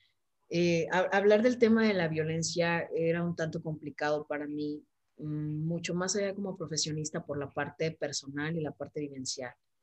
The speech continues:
Sí, a lo largo de mi vida me he situado en diferentes relaciones no tan agradables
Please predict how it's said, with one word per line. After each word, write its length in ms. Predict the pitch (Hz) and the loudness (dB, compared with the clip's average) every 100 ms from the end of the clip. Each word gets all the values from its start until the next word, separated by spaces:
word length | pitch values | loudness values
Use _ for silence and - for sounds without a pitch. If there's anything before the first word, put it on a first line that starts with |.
| _ _ | _ _
Sí, 360 | - - 147 160 | -8 -6 -2 0
a 100 | 156 | 0
lo 100 | 147 | 2
largo 280 | 156 160 170 | 0 2 2
de 80 | |
mi 160 | 165 165 | 2 0
vida 260 | 170 170 170 | 0 0 0
me 160 | 156 | 0
he 40 | 156 | 0
situado 580 | 170 156 143 143 139 - | -2 0 0 -2 -6 -10
en 100 | 151 | -8
diferentes 420 | 151 170 165 165 170 | -4 -2 -2 -2 0
relaciones 840 | 170 170 - 175 160 165 - - _ _ _ - | 0 0 0 0 0 -2 -4 -12 _ _ _ -4
no 280 | 175 196 202 | 0 2 4
tan 160 | 208 | 4
agradables 760 | 208 190 190 175 147 147 156 - | 4 6 6 4 2 -4 -8 -14